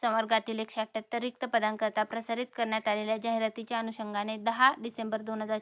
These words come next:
चोवीस रोजी महाराष्ट्र राज्यातील सव्वीस जिल्ह्यात पन्नास परीक्षा केंद्रावर निरीक्षक पदाकरता परीक्षा बाह्य संस्थेमार्फत घेण्यात आली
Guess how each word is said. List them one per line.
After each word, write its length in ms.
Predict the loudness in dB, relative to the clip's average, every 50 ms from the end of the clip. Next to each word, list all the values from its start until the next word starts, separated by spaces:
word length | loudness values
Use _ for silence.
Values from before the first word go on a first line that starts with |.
| -4
चोवीस 320 | -8 -6 -6 -6 -6 -6 -6
रोजी 200 | -6 -6 -4 -4
महाराष्ट्र 420 | 0 4 6 6 4 4 2 -2
राज्यातील 380 | -2 -2 -2 -4 -6 -6 -8 -8 -8 -12 -20 -20 -20 _ _ _ _ _ 2
सव्वीस 460 | 4 4 4 4 4 2 2 2 2
जिल्ह्यात 300 | 0 0 2 2 2 2 2 0
पन्नास 320 | 0 2 2 2 0 0 0
परीक्षा 340 | -4 -4 -4 -6 -10 -12 -8 -6
केंद्रावर 440 | -4 -2 0 2 2 2 2 0
निरीक्षक 500 | -2 -2 -2 -2 -4 -4 -6 -10 -10 -6 -4
पदाकरता 540 | 0 2 2 2 2 0 -4 -4 -4 -6 -4
परीक्षा 480 | -2 -2 -2 -2 -2 -4 -2 0 0 0 -2 -6 _ _ _ _ 4
बाह्य 300 | 6 6 6 6 6 2 2
संस्थेमार्फत 800 | 2 2 0 0 -2 -2 2 4 4 4 4 2 -2 -4 -4 -4
घेण्यात 380 | -4 -2 0 0 0 2 2
आली 220 | 2 2 0 -2